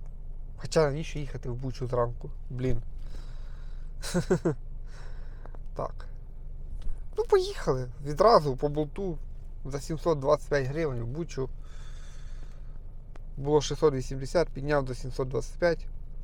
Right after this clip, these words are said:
Це вийшло більше двадцяти гривень за кілометр, тому що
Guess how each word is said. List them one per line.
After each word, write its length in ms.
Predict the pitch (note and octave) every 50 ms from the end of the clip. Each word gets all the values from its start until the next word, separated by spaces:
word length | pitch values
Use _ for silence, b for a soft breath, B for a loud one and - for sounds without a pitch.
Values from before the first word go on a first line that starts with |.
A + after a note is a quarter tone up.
| - -
Це 80 | - C3+
вийшло 380 | C3 C#3 C3+ C3 - C#3 B2+
більше 300 | B2 C3+ C#3+ C3 - C#3
двадцяти 340 | B2 B2 B2 - - - C3+
гривень 340 | B2 B2+ C3 C3 A#2+ A2+ A2
за 80 | A#2+ A#2
кілометр, 500 | - D#3+ F3 G3 F#3+ E3 C#3 - B2+ B2
тому 180 | - C#3 C3 C3
що 280 | B2+ - C#3 B2+ B2+